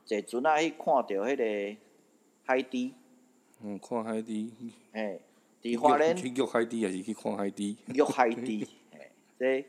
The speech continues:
Speaker 1: <laughs> 这着互我阁想着另外一个新闻，就是讲，迄因为真爱出来佚佗的人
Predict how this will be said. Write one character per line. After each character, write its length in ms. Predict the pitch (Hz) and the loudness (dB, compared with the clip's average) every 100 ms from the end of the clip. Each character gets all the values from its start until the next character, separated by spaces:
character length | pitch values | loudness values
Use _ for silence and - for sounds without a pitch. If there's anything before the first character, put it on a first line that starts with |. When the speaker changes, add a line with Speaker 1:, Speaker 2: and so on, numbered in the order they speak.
| - - _ _ _ _ _ - | -14 -20 _ _ _ _ _ -12
Speaker 1:
<laughs> 720 | - - _ _ - - - | -10 -12 _ _ -20 -12 -2
这 80 | 151 | 4
着 140 | 123 | 6
互 60 | 113 | 6
我 120 | 139 | 6
阁 120 | 147 | 4
想 220 | 143 110 | 2 -2
着 120 | 98 95 | -2 -2
另 180 | 110 | -2
外 120 | 95 107 | -4 -6
一 140 | 101 | -4
个 140 | 92 | -4
新 240 | 90 107 101 | -4 -8 -8
闻， 120 | 90 | -10
就 100 | 92 | -12
是 80 | 87 | -10
讲， 300 | - 117 123 - _ _ _ _ - | -2 -2 -4 -12 _ _ _ _ -2
迄 360 | 139 143 139 143 - _ _ - | 2 4 2 -2 -16 _ _ -6
因 140 | 117 | -2
为 100 | 110 | -4
真 220 | - 117 | -4 0
爱 120 | 147 156 | 2 2
出 160 | - | 0
来 120 | 147 120 | 0 -2
佚 140 | - | -4
佗 140 | - | -6
的 100 | 95 | -4
人 180 | 92 92 | -4 -6